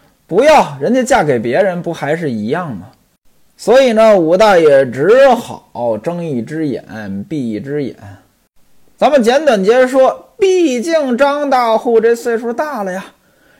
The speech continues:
身体呢又不好，后来呢得病呢就死了。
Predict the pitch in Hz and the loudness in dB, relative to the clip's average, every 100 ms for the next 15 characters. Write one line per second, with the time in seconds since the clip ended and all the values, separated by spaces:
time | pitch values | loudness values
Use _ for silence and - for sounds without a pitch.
0 | _ - 330 359 339 214 170 214 220 226 | _ -6 -4 -2 -4 -4 0 2 4 4
1 | 226 196 190 143 123 - 147 196 - _ | 4 2 -2 -6 -8 -4 -2 -2 -4 _
2 | _ _ _ - 185 147 143 170 160 131 | _ _ _ -2 0 0 -2 -2 -2 -4
3 | 117 123 156 175 143 110 95 95 107 98 | -4 -2 0 0 -2 -6 -10 -10 -10 -10
4 | - - - - - 104 147 - | -8 -8 -10 -14 -16 -8 -6 -6